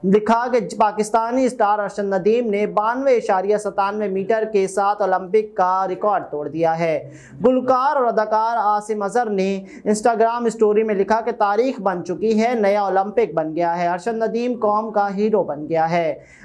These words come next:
माहिर ड्रामे के नौजवान अदाकार समर जाफरी ने लिखा कि नब्बे मीटर दो मरतबा ओलंपिक्स में पाकिस्तान के सोने का तमगा, यकीनन ये एक फखरिया लम्हा है पाकिस्तान के लिए।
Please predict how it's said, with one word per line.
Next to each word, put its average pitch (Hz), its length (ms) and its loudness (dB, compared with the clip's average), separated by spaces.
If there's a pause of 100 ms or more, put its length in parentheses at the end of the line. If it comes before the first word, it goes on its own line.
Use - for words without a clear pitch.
माहिर 294 400 2
ड्रामे 247 340 0
के 254 100 0
नौजवान 220 480 0
अदाकार 208 440 -2
समर 196 300 -2
जाफरी 196 400 0
ने 214 120 0
लिखा 208 340 0
कि 220 160 -2
नब्बे 214 420 0
मीटर 208 360 0
दो 180 220 0
मरतबा 247 600 0 (260)
ओलंपिक्स 277 560 2
में 262 140 2
पाकिस्तान 233 540 0
के 226 120 0
सोने 214 340 0
का 220 80 2
तमगा, 214 360 0
यकीनन 220 520 -2
ये 208 220 2
एक 202 200 -4
फखरिया 220 320 0
लम्हा 170 360 0
है 208 140 0
पाकिस्तान 175 640 -4
के 160 120 -6
लिए। 165 460 -2